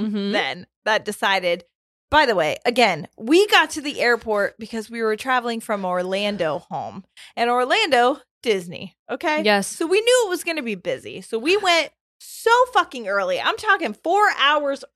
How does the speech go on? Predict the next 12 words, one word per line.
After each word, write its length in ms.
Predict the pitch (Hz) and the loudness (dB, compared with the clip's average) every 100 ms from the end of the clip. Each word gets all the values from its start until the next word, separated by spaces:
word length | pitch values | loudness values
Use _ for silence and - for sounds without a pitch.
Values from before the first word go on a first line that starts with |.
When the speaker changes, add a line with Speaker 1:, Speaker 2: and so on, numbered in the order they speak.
| - | 4
Speaker 2:
early 400 | 311 277 202 175 | 6 6 2 -8
to 180 | - 240 | -6 -6
the 160 | 226 - | -4 -2
airport 540 | 202 185 180 165 - | -2 -2 -6 -8 -8
to 100 | 233 | -10
try 280 | 208 269 240 | 0 2 4
to 120 | 233 | 2
get 340 | 220 - 254 262 | 2 4 4 4
in 320 | 247 226 214 | 0 0 -2
and 240 | - 208 - | -4 -4 -2
be, 140 | 196 | -2
like, 320 | 190 185 - | 0 -2 -6